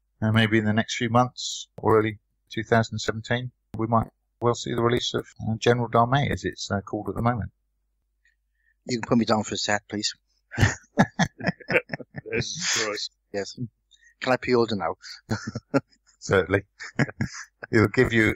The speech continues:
Speaker 1: uh, an opportunity to get all your Napoleonic lead pile painted up,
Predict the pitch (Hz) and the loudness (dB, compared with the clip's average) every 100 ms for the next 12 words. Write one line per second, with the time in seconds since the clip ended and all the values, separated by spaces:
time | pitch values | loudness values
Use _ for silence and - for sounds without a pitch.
0 | - 107 107 123 110 - 123 104 - - | 4 4 4 2 2 0 -6 -6 -6 -4
1 | 113 107 101 98 98 95 - 113 101 101 | 0 2 4 4 2 -2 -2 0 2 2
2 | 98 104 107 - - 90 87 - 113 92 | 2 4 4 2 -6 -6 -6 -6 -4 -2
3 | - 98 104 | 0 2 2